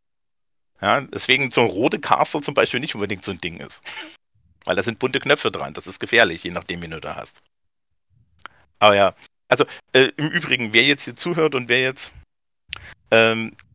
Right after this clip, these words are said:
wer irgendwie diese, diese Dokumente haben möchte, ich habe für diese Podcast-Sequenz,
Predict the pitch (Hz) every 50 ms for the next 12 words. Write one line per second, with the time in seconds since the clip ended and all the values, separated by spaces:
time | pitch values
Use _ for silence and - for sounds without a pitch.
0 | _ _ _ _ _ _ _ - 113 123 127 131 - - 127 135 151 147 135 120
1 | 123 123 127 131 131 - - 131 123 127 131 127 _ - 131 123 - - - 131
2 | - 120 104 113 131 - - 117 107 92 87 90 95 90 90 90 92 - - 139
3 | 202 - _ _ _ - - - - - _ _ - - - - - - - 104
4 | 101 104 131 156 185 190 185 190 196 - - - - - - 131 131 143 143 -
5 | 135 135 127 - 139 - _ - - 208 - - - - - 92 92 92 - -
6 | - - - 92 - - - 95 85 80 98 139 202 - - - -